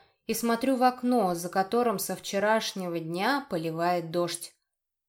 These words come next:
Воспоминания о вчерашнем дне преследуют меня, на какой бы бок я ни перевернулась этой ночью. И прежде всего потому, что мое тело все еще не очухалось от,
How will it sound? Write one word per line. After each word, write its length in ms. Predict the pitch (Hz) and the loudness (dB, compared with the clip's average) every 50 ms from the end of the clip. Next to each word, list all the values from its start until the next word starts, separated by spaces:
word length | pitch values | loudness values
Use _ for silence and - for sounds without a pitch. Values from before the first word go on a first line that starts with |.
| _ _ _ _ _ _ _ _ - | _ _ _ _ _ _ _ _ -4
Воспоминания 800 | 190 196 196 - 208 214 220 226 233 247 254 254 247 240 226 | -2 -2 -2 -2 -2 0 0 2 4 4 4 4 4 2 0
о 40 | 214 | -2
вчерашнем 680 | 220 - - 233 220 233 233 233 - - 220 214 208 190 | -2 -2 0 2 4 4 4 4 2 -2 -6 -6 -6 -4
дне 320 | 180 185 196 226 254 247 | -4 -2 0 2 2 0
преследуют 920 | 247 247 - 180 185 180 - - 185 185 190 214 233 202 202 180 170 170 180 | 0 -2 -4 -4 -2 -2 -2 -2 -2 -2 -2 -2 -2 -2 -2 -4 -4 -4 -6
меня, 500 | 180 180 180 185 180 180 170 170 - _ _ _ _ _ - | -6 -4 -2 -2 -2 -2 -2 -4 -8 _ _ _ _ _ -8
на 80 | 196 | -4
какой 280 | 190 220 214 - 302 254 | 0 0 2 2 2 2
бы 120 | 220 254 | 2 0
бок 340 | 226 208 254 294 320 320 - - | 0 2 4 4 4 2 0 2
я 140 | 240 247 247 | 4 4 4
ни 100 | 247 233 | 4 2
перевернулась 920 | 226 - 220 214 208 202 202 202 202 208 214 233 247 240 240 214 220 - - | 0 0 -2 -2 0 0 -2 -2 -2 -2 0 0 2 2 2 0 0 -2 -4
этой 260 | 208 208 - 220 214 | -4 -2 -2 -2 -2
ночью. 720 | 214 220 214 208 190 196 - - - 175 170 170 170 - _ _ _ _ _ _ _ _ _ _ _ _ _ _ _ | -2 0 -2 -2 -2 -4 -4 -4 -2 -2 -2 -2 -4 -8 _ _ _ _ _ _ _ _ _ _ _ _ _ _ _
И 120 | - 208 | -6 -4
прежде 440 | 202 226 254 294 339 311 277 254 294 | 0 4 6 6 6 6 4 2 0
всего 420 | 294 - - 285 269 247 294 320 | 0 0 0 0 2 4 4 4
потому, 720 | 320 - 247 247 240 233 240 233 233 262 302 339 359 349 | 4 2 2 2 2 2 2 4 4 4 4 4 2 0
что 300 | 339 - - - - 214 | -2 -6 -8 -4 -2 0
мое 280 | 214 220 220 226 233 214 | 0 2 2 2 2 0
тело 460 | 214 - - 196 190 208 226 269 311 | 0 -2 -2 0 2 2 4 4 4
все 300 | 294 285 - - 214 214 | 2 2 0 0 2 2
еще 420 | 240 262 269 247 - - - 226 | 2 2 0 -2 -4 -4 -2 -2
не 160 | 240 247 254 262 | 0 0 2 2
очухалось 1040 | 269 269 269 269 - - - 196 208 214 208 - - 226 220 226 226 226 226 - | 2 2 0 -2 -6 -6 -4 -2 -2 -2 -4 -4 -2 -2 0 2 0 0 0 0
от, 340 | 190 196 220 214 - - - | 0 0 -2 -2 -4 -12 -20